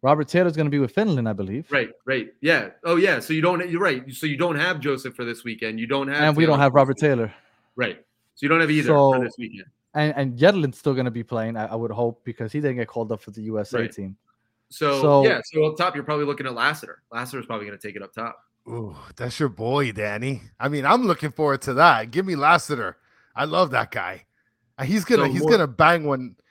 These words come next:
Speaker 3: He's gonna bang one
Speaker 2: probably
Speaker 3: in.
Speaker 2: a more
Speaker 1: He's gonna
Speaker 2: traditional
Speaker 1: bang a defender's head for sure.
Speaker 2: <laughs>
Speaker 1: How many times has he done that? I've never seen somebody do that as often as Lassiter.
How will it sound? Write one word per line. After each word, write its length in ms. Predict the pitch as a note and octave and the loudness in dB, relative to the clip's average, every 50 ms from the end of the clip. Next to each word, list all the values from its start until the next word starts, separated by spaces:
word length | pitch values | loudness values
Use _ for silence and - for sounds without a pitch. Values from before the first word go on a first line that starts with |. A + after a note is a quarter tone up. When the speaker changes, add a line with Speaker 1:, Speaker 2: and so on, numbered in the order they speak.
| _ _ | _ _
Speaker 3:
He's 100 | - F3 | -10 -6
gonna 140 | A3 E3+ C3 | -6 -6 -4
bang 140 | G#2+ C3+ C3 | -4 -6 -4
one 60 | B2+ | -2
Speaker 2:
probably 360 | C#3+ E3 E3 E3+ - F3 E3+ | 0 0 2 2 0 0 -2
Speaker 3:
in. 60 | E3 D3+ | -2 -4
Speaker 2:
a 20 | |
more 320 | D3+ D3+ D3 D3+ D#3 D#3 | -4 -4 0 0 0 0
Speaker 1:
He's 100 | D3+ - | 0 2
gonna 140 | - D3+ D#3+ | 4 6 6
Speaker 2:
traditional 300 | D3+ C#3+ F#3 F#3 F#3 E3 | 6 6 6 6 6 6
Speaker 1:
bang 320 | D3 B2+ D3+ D#3 D#3+ E3 D#3+ | 6 8 8 8 8 8 8
a 40 | D#3 | 6
defender's 480 | C#3+ C#3 - - D3 D3 C#3+ C3+ A#2+ | 6 6 6 6 6 6 6 2 2
head 220 | - C#3+ C3 B2 - | 2 2 0 0 0
for 160 | - - A2+ | -2 -6 -6
sure. 300 | - - B2 G#2 F#2 - _ _ _ _ _ - - - _ _ _ _ _ _ _ _ _ _ _ _ _ _ _ _ _ _ _ _ _ _ _ _ _ _ _ _ _ _ _ _ _ _ _ _ _ _ _ _ _ _ _ _ _ _ _ _ _ _ _ _ - | -4 -4 -6 -6 -8 -10 _ _ _ _ _ -20 -20 -20 _ _ _ _ _ _ _ _ _ _ _ _ _ _ _ _ _ _ _ _ _ _ _ _ _ _ _ _ _ _ _ _ _ _ _ _ _ _ _ _ _ _ _ _ _ _ _ _ _ _ _ _ -16
Speaker 2:
<laughs> 280 | - - - - - - - - - - - A4+ A4+ - - - - A#4 B4 A4 - - _ - - - - F3+ - - _ _ _ _ _ _ | -14 -14 -4 0 0 0 0 -2 -8 -2 2 2 2 2 0 -6 -6 -4 -2 -2 -4 -6 _ -16 -12 -8 -8 -8 -10 -12 _ _ _ _ _ _
Speaker 1:
How 180 | - D3 D#3+ | 0 2 2
many 200 | F#3+ G#3 G#3+ G#3 | 4 4 2 2
times 260 | G3+ - G3+ F#3+ F3+ E3 | 2 4 4 4 4 2
has 60 | D#3 | -2
he 80 | D#3+ C#3+ | -2 0
done 240 | C3+ C#3+ C#3 C#3 C3 | 4 4 4 4 2
that? 160 | A#2+ A2+ A#2+ | 0 -2 -2
I've 100 | C#3 D#3+ | -2 0
never 200 | F3+ F#3+ F3+ F#3 | 0 -2 -2 -2
seen 180 | - - F3+ | -4 -6 -6
somebody 320 | D#3+ F3+ E3+ D#3+ E3 D#3+ D3+ | -6 -4 -4 -2 -2 -2 -4
do 200 | C#3 D3 D3+ D3+ | -4 -4 -4 -2
that 180 | C#3 B2+ A#2+ - | -2 -2 -4 -4
as 220 | B2 C3+ C#3 C3 | -2 -4 -2 -2
often 360 | C3+ B2+ B2+ B2+ - - A#2 A2+ | -2 -2 -2 -4 -4 -8 -8 -8
as 100 | A2 G2 | -8 -6
Lassiter. 460 | A2 G#2+ G2+ G2 - - - _ _ | -6 -6 -6 -8 -10 -16 -20 _ _